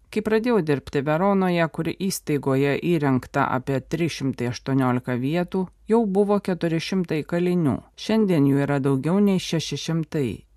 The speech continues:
Jis pabrėžė perpildytų kalėjimų Italijoje problemą, taip pat savižudybių tragediją, kuri kelis kartus paveikė Montorijo kalėjimą. Pasak kunigo,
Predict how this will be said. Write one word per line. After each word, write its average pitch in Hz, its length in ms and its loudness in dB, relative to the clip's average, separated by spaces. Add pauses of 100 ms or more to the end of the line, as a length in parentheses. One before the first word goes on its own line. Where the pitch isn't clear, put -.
Jis 160 200 -6
pabrėžė 175 520 0
perpildytų 147 840 -2
kalėjimų 135 540 0 (100)
Italijoje 139 800 0 (100)
problemą, 147 640 0 (180)
taip 185 200 0
pat 202 160 -2
savižudybių 151 840 0
tragediją, 151 800 0 (100)
kuri 208 240 -2
kelis 214 320 2
kartus 196 400 -2
paveikė 175 480 0
Montorijo 156 720 0
kalėjimą. 123 680 0 (240)
Pasak 190 340 0
kunigo, 190 400 2